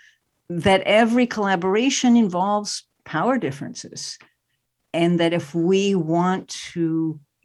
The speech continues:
listen to each other across differences and find common ground to move towards mutually satisfying futures,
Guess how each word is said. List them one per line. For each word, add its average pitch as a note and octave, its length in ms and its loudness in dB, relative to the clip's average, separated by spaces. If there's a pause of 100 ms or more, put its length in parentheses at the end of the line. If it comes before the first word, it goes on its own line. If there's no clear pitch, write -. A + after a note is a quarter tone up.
listen F3 540 0
to G3 140 -2
each F#3 140 -2
other E3 180 2
across C#3+ 340 -2
differences C#3+ 720 -8
and D3 160 -2
find D#3 460 -2
common D3 420 -6
ground E3+ 580 2
to D#3+ 120 -6
move E3+ 400 2
towards C#3+ 580 -8 (800)
mutually F#3 540 0
satisfying D#3 640 2
futures, F3 880 -2